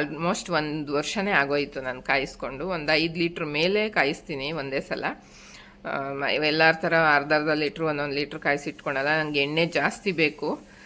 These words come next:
ಆ, ಬೇಗ ಖಾಲಿ ಆದ್ರೆ ಮತ್ತೆ ಮತ್ತೆ ಕಾಯಿಸಿ ಅದು ಇಟ್ಕೊಳೋ ಅಷ್ಟು ಪೇಷನ್ಸ್ ಇಲ್ಲ, ಒಂದೇ ಸಲ ಕಾಯಿಸಿಟ್ಕೊಬಿಡ್ತೀನಿ.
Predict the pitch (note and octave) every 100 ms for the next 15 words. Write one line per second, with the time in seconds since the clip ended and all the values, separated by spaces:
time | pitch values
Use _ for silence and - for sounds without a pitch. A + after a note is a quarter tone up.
0 | - - - C#3+ C#3+ D#3+ E3 F3 E3 D3
1 | D#3+ E3 D#3 D3+ C#3+ D3 D3 D#3+ F3+ D#3
2 | - E3+ E3 D#3 E3 E3 D3 D#3 - G#3
3 | D#3+ D#3 D#3 D3 D3 - E3 D#3 D#3 E3+
4 | - E3+ D3 D#3+ F3 D#3+ E3+ D3 G3 G3
5 | D#3 - D3 D#3 D3+ G#3 F#3 - D3 -
6 | - -